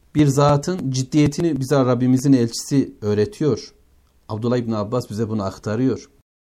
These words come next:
Yani ne yapacağız? Bu insana benzemeye gayret edeceğiz. Ben kendim için böyle düşündüm. Ciddi bir şekilde Resulullah sallallahu aleyhi ve sellemin huzuruna varacağım. Onun hadislerine, onun getirdiği kitaba, Kur'an'a yaklaşacağım.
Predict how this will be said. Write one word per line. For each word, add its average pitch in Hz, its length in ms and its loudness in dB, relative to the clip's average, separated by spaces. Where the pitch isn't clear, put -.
Yani 156 300 2
ne 185 40 2
yapacağız? 139 760 0
Bu 156 400 0
insana 139 520 4
benzemeye 104 440 0
gayret 98 320 -2
edeceğiz. 90 640 -8
Ben 127 220 0
kendim 135 320 4
için 120 240 0
böyle 110 260 0
düşündüm. 92 520 -10
Ciddi 160 340 -2
bir 156 100 2
şekilde 139 500 2
Resulullah 143 320 0
sallallahu 120 540 0
aleyhi 110 200 0
ve 107 60 0
sellemin 110 440 -2
huzuruna 110 460 -2
varacağım. 90 500 -6
Onun 127 260 6
hadislerine, 104 720 -2
onun 143 240 2
getirdiği 135 440 0
kitaba, 117 440 -2
Kur'an'a 110 540 -2
yaklaşacağım. 98 760 -4